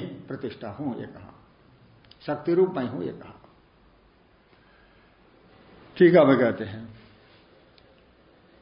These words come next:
सा शक्ति ब्रह्मैव, जिस शक्ति के द्वारा परमात्मा भक्तों के लिए अनुग्रह करना और निग्रह, अनुग्रह करना, निग्रह करना इत्यादि का काम के लिए प्रतिष्ठित हो जाते हैं, वो शक्ति मैं ही हूं, यह अर्थ होगा।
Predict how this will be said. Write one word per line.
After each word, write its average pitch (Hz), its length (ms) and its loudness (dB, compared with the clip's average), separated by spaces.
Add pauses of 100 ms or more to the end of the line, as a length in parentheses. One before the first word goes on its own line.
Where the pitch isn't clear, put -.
(160)
सा 202 340 2
शक्ति 190 320 0
ब्रह्मैव, 156 540 0 (460)
जिस 180 140 0
शक्ति 170 360 -6
के 160 120 -4
द्वारा 147 300 0 (220)
परमात्मा 139 500 -4 (240)
भक्तों 123 300 -8
के 131 100 -8
लिए 135 120 -6
अनुग्रह 123 440 -8
करना 120 340 -10 (800)
और 120 340 -12
निग्रह, 127 320 -4 (560)
अनुग्रह 127 320 -6
करना, 127 320 -8
निग्रह 123 320 -10
करना 123 300 -12
इत्यादि 120 380 -12
का 123 160 -16 (140)
काम 117 240 -14
के 123 80 -12
लिए 120 120 -10
प्रतिष्ठित 120 520 -16
हो 131 120 -12
जाते 139 280 -12
हैं, 156 120 -14 (100)
वो 196 80 -2
शक्ति 190 300 -4
मैं 143 120 -4
ही 131 120 -2
हूं, 139 200 -6 (240)
यह 107 100 -10
अर्थ - 180 -14
होगा। 101 240 -20